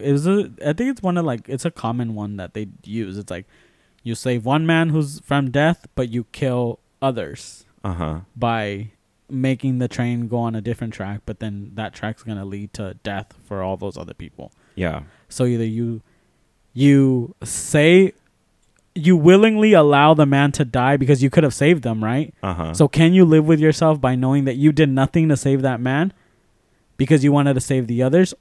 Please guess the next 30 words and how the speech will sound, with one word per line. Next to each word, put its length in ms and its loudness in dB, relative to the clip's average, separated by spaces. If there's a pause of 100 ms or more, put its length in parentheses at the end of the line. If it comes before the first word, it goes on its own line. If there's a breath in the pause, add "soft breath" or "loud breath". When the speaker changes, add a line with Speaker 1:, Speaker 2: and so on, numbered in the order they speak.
Speaker 1:
Or 440 8 (320 soft breath)
do 100 2
you 220 4
save 640 0 (800)
the 100 -4
people 560 -2 (1080)
on 160 -2
the 60 -4
train 560 0
and 200 -2
let 200 -2
that 180 -6
man 260 -8
die? 320 -6 (300)
Which 280 0
one 200 0
are 80 0
you 120 -2
with, 220 -8
more 200 -6
comfortable 440 -8
with? 220 -18 (360 soft breath)
So 120 -4
it's 100 0
those 180 0
very, 640 0
like, 220 -4 (200)
morality 600 -2
questions 520 -6
that 300 -8